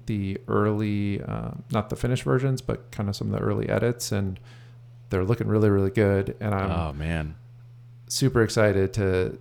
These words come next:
Speaker 1: to have the rest of the, the videos produced. And some of 'em were, um,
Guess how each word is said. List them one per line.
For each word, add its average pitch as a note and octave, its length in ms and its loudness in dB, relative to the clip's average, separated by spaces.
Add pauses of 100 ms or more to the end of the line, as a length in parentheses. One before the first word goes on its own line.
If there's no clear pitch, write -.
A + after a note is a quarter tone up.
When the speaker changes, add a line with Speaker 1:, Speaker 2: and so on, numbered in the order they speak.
Speaker 1:
to G#2+ 180 -2
have G2+ 460 0
the - 80 -2
rest G2 200 -2
of G#2 120 -2
the, - 260 -4
the - 80 -8
videos G#2+ 320 -2
produced. C3 460 4
And G2 400 -2
some G#2+ 240 0
of G2+ 200 4
'em G2 100 0
were, F#2+ 340 -2 (1000)
um, - 540 -10